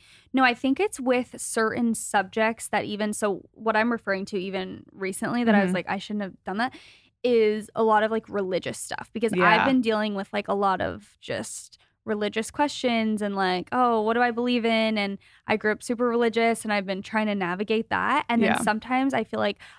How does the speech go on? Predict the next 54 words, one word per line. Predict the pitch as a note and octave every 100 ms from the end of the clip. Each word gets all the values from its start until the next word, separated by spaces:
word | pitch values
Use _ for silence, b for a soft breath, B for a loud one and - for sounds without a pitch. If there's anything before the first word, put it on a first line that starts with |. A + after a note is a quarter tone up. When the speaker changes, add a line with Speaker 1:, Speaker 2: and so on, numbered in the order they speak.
| -
Speaker 1:
I | G#3+
will | G#3
speak | G#3 - - G3
about | A3+ A3+ A#3+
it | C4+
with | A3+ -
people | - G#3+ - A3+ A#3
who, | A3 A3+ G#3 F#3+ F#3 F3+ F#3+ _ _ _ _ _
it's | C4+
not | D4
even | D#4+
that | F4+
they | D#4
don't | A#3 A3+ G#3+
validate | G3 F3+ F#3 A3+ C4+ C4+
me | D4 D#4
'cause | A#3+
I | A3+
don't, | A3+
it's | - A#3
not | A#3
that | A#3+
I |
need | A#3 G#3+
validation, | G3+ G3 F#3+ F#3+ -
but | G#3+
it's | G#3 C4+
like | B3 -
I | A#3
feel | A3+ - A3+
that | A3+
I | G#3+
wasn't | G3 -
heard | - - G3+ G3
or | A3
something | A#3 B3+ C#4
in | B3
that | A3 G3
situation. | F#3+ G3 F#3 F3+
Speaker 2:
Mm-hmm. |
Speaker 1:
Like, | C4 B3+
I'll | B3
open | C4 C4 A#3+
up | A3+
this, | A#3 A3
like, | G#3+ F3+ _
deep | A#3+ A#3 -
part | - G3
of | G#3
me | A#3 B3
and | A#3
they're | A3+
like, | G#3+ -
"Oh, | A#3+ A#3 A3+ A3